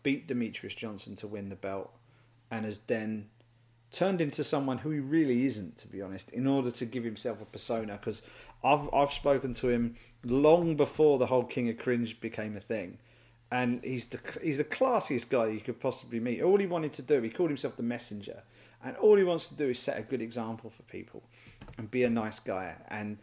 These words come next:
that wasn't really helping him get over with the media. It wasn't really helping him get over with the fans. And I think he probably sat down with the people around him and said, "Well, what, you know, what do I do about this?" And then they just told him to be a little bit pro wrestling, and then he brings the snake to the T J Dillashaw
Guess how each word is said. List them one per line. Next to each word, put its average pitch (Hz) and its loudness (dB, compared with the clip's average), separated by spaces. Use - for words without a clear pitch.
that 165 4
wasn't 165 4
really 139 6
helping 123 0
him 113 -6
get 117 0
over 113 0
with 104 -8
the 104 -10
media. 104 -4
It 113 -2
wasn't 147 0
really 127 -4
helping 113 -6
him 107 -10
get 110 -4
over 110 -6
with 104 -12
the - -16
fans. 90 -10
And 104 -6
I 117 -2
think 175 -2
he 135 -4
probably 131 0
sat - -6
down 117 -2
with 104 -6
the 107 -8
people 117 -8
around 107 -2
him 104 -8
and 98 -12
said, 123 -8
"Well, 170 -4
what, 240 0
you 180 -6
know, 131 -2
what 170 0
do 160 0
I 139 -4
do 135 0
about 82 -2
this?" - -12
And 113 -4
then 113 -2
they 113 -2
just 120 -12
told 143 0
him 123 -6
to 123 -6
be 120 -2
a 113 2
little 113 -2
bit 110 -8
pro 120 0
wrestling, 107 -4
and 107 -8
then 117 -2
he 117 0
brings 113 -4
the - -12
snake 110 -6
to 110 -6
the 104 -8
T 107 -6
J 104 -4
Dillashaw 101 -6